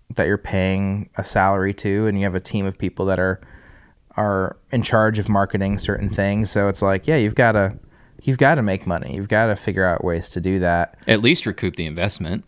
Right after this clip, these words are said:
Speaker 1: Exactly.
Speaker 2: Yeah.
Speaker 1: Yeah. And a lot of times it is church music. It is worship music that's being, um, pushed out there and have to, have to recoup on and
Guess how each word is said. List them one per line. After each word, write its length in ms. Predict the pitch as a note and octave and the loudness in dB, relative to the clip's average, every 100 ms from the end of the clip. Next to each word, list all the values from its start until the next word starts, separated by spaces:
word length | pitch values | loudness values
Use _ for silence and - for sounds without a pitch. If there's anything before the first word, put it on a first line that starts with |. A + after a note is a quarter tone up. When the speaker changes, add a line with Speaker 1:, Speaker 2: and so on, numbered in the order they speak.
| - | -2
Speaker 1:
Exactly. 720 | C#3+ B2+ C#3+ C3+ G2 F2 - - | 0 2 2 0 -2 -4 -4 -2
Speaker 2:
Yeah. 140 | G2 | 2
Speaker 1:
Yeah. 160 | A2 F#2+ - | 2 0 -4
And 180 | - A#2+ | -4 0
a 60 | A#2 | 2
lot 180 | B2+ A2+ | 4 2
of 60 | |
times 480 | - G#2+ G#2 G2+ - - | 2 0 0 -6 -10 -6
it 100 | G#2+ | 0
is 180 | D3 - | 0 0
church 320 | - D#2+ - | -4 -4 -6
music. 360 | D#2 F2 - | -10 -10 -6
It 60 | G2 | -2
is 360 | G2 F#2+ - - | -2 -2 -6 -4
worship 460 | G#2 G#2+ - - | 0 0 -2 -4
music 420 | F#2 F2 F#2 F2 | -4 -2 -2 -4
that's 240 | - E2+ - | -4 -4 -4
being, 580 | - F#2 F2+ F2 F2 F#2+ - - - _ - | -4 -4 -2 -4 -6 -8 -14 -20 -20 _ -4
um, 460 | F#2+ F2+ D#2+ F#2+ - | -2 0 -4 -8 -12
pushed 320 | - C3+ - G#2+ | -4 -2 0 0
out 260 | G2+ A2 | 0 0
there 360 | F#2 F2 F2 F#2+ | -2 0 0 0
and 180 | F2+ G#2 | -2 -4
have 320 | G2 F#2 - | -2 -4 -4
to, 320 | F#2+ F#2 F2+ - - - - _ | -2 0 -2 -8 -20 -20 -20 _
have 220 | - G2 | -8 -4
to 100 | G2 | -2
recoup 400 | F#2 - G2+ G2 | -4 -2 -4 -2
on 320 | F#2+ G2 G2+ | 0 0 0
and 300 | F#2+ F2 F2+ | -2 -2 -6